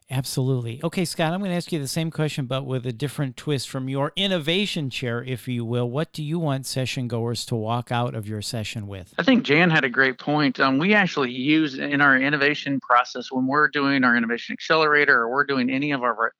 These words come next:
Speaker 2: events, we actually use this hashtag innovation from the inside because it really does come from our employees listening to our customers. And so the key insight that I think people need to go away with, as Jan said, don't be scared. We,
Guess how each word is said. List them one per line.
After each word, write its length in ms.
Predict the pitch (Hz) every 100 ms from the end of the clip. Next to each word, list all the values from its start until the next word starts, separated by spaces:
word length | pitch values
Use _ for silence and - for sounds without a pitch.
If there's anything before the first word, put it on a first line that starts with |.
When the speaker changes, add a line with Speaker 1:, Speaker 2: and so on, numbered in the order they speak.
| 143
Speaker 2:
events, 540 | 113 123 139 - -
we 160 | 156 151
actually 300 | 151 160 127
use 340 | 139 127 117 123
this 240 | 120 -
hashtag 580 | - 139 143 139 120 120
innovation 500 | 139 127 135 - 131
from 160 | 135 120
the 160 | 117
inside 440 | 117 117 113 113 113
because 280 | - 139
it 80 | 135
really 260 | 147 160 139
does 260 | 139 139
come 200 | - 135
from 160 | 131 127
our 140 | 120
employees 480 | 113 - 131 127 117
listening 400 | 117 120 - 120 117
to 140 | 120
our 140 | 110
customers. 600 | - 117 - - - - - - - - - - - -
And 200 | 165 147
so 360 | 180 165 156
the 100 | 156
key 280 | 135 240 196
insight 480 | 131 156 156 139 127
that 100 | 127
I 80 | 123
think 460 | - 143 131 - -
people 260 | - 160 165
need 140 | 143
to 80 | 131
go 160 | 123 127
away 300 | 113 117 135
with, 240 | 120 117 - -
as 140 | 123
Jan 200 | 110 123
said, 220 | 127 127 120
don't 220 | 135 139
be 80 | 131
scared. 420 | - 135 123 - _ _ - _ _
We, 260 | 151 180